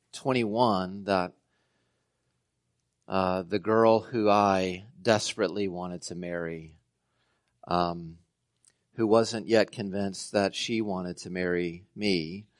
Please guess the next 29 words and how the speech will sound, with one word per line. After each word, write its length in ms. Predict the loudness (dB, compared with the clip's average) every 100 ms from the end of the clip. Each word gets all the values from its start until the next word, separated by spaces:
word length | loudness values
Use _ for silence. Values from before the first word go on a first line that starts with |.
| _ _ _ _
uh, 400 | 2 2 2 0 -2
agreed 720 | -2 4 4 6 2 0 -4 _ _ _ _
that 220 | -4 -4
because 360 | -4 2 2 2
it 100 | 0
was 320 | 4 2 2
such 240 | -4 -4 -4
a 60 |
special 440 | -4 2 2 2 -2
birthday, 640 | -2 -2 -4 -2 -2 -6
she 240 | -8 -8
would 340 | -4 -4 -6 -10
meet 240 | -4 -2 -2
with 180 | -6
me 440 | -4 -6 -4 -6 -12 _
for 120 | -6
lunch, 640 | 0 0 -2 -8 -12 -12 -8
and 440 | -6 -6 -8 -12 _ _ _
I 140 | 0 0
had 300 | 2 0 0
such 260 | -2 -4
high 160 | -2 -6
hopes. 500 | -6 -12 -10 -12 -12 -4
And 320 | -2 -2 -4
she 440 | -10 -4 0 0
brought 240 | 2 4 4
a, 80 | 2 _ _ _ _ _ _
brought 160 | 4 6
a, 160 | 4